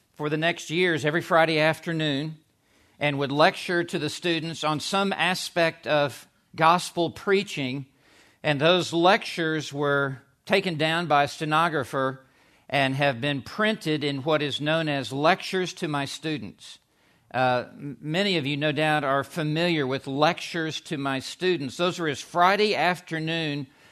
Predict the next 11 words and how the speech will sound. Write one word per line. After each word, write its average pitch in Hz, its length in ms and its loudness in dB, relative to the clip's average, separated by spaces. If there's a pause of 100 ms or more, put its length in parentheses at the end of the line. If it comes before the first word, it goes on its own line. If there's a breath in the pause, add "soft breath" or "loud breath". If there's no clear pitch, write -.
(120)
addresses 143 800 0
to 143 100 -12
the 127 120 -8
student 139 440 -4
body 135 520 2 (300 soft breath)
on 127 380 0 (320)
all 170 260 6
the 165 120 0
various 156 500 0
aspects 131 760 -4
of 113 320 -8